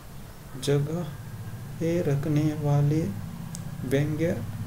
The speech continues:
गर्भित शैली का उल्लेखनीय विशेषताएं हैं। हिमांशु जोशी ने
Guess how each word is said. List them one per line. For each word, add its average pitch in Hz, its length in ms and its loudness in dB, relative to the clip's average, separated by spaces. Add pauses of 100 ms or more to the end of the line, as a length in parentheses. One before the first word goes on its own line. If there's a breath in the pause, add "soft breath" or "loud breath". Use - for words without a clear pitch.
(260)
गर्भित 143 640 2
शैली 156 480 2
का 160 320 0
उल्लेखनीय 156 920 2 (500 loud breath)
विशेषताएं 160 1040 2
हैं। 147 440 0 (1600 loud breath)
हिमांशु 160 640 4
जोशी 156 440 0
ने 165 300 0